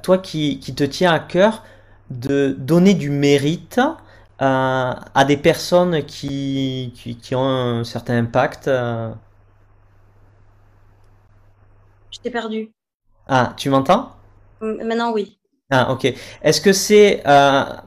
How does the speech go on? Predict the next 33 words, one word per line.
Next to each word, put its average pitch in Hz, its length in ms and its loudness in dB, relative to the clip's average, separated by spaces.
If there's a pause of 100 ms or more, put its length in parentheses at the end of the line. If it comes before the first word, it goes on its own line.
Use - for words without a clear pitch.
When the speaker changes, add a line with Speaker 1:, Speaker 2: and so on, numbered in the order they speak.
(120)
Speaker 1:
à 143 140 4
travers, 160 560 4
euh, 139 140 6
ce - 100 -6
que 147 120 -2
tu 139 560 -6
fais 180 240 2
avec 151 180 4
les 139 180 0
Influencer 143 520 -2
Awards, 143 520 0 (320)
est-ce 214 140 -2
que 175 80 2
pour - 220 -6
toi, 220 280 4
la 170 140 8
notion 175 500 2
de 147 140 4
mérite, 165 580 4
donner 165 360 4
du 147 140 -4
mérite 160 640 2 (460)
à 135 120 4
des 143 160 4
gens, 196 340 2
est-ce 147 180 0
que 160 60 -4
c'est 143 160 -4
quelque 139 240 -2
chose 180 200 -2
d'important 147 560 -2
pour - 180 -18
toi ? 123 300 -6